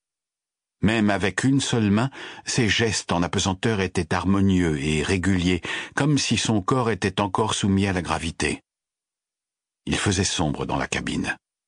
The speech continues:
Les rayons du soleil reflétés par la Terre se projetaient sur l'astéroïde,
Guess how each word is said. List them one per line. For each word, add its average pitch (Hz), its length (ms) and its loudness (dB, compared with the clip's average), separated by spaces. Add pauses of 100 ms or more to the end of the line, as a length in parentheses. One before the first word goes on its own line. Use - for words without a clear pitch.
(460)
Les 90 180 2
rayons 104 380 2
du 85 100 0
soleil 107 420 0
reflétés 90 540 0
par 78 220 -2
la 82 120 0
Terre 113 300 -2
se - 140 -2
projetaient - 500 -2
sur 82 220 -2
l'astéroïde, 82 680 0